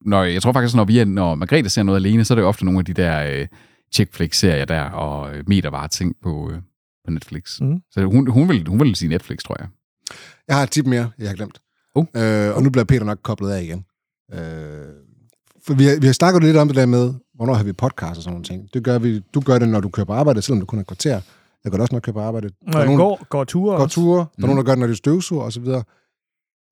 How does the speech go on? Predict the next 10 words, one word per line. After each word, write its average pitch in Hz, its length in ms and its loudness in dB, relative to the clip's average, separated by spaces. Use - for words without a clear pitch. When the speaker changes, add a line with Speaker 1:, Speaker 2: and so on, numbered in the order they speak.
Speaker 3:
Der 127 60 0
er 95 40 -4
også 147 300 0
mange, 175 440 0
øh, 123 200 -2
sådan 123 100 0
noget 95 280 -2
downtown, 123 800 0
down-, 139 200 2
downtime-perioder, 117 1400 -2